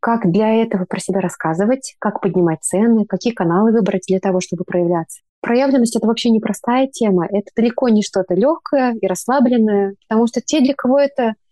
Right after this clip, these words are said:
легкая тема, они не интересуются этой темой, они просто там где-то проявляются, рассказывают, и они просто фигачат, и все нормально у них с этим. Поэтому здесь найти с человеком те способы, которые ему будут окей. Например,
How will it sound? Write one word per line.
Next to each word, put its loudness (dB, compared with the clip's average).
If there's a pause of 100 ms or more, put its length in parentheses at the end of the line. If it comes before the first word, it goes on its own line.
(140)
легкая 0
тема, 2
они 2 (220)
не 4
интересуются 2
этой 0
темой, 0
они 2
просто -2
там 0
где-то 2
проявляются, 0
рассказывают, 0
и -2
они -2
просто -6
фигачат, -4 (160)
и 0 (280)
все -4
нормально 2
у -4
них -6
с -14
этим. -10 (160)
Поэтому 0
здесь -2 (160)
найти -2
с -4
человеком 0
те -4
способы, -2
которые -2
ему 4
будут 2
окей. -4 (340)
Например, 0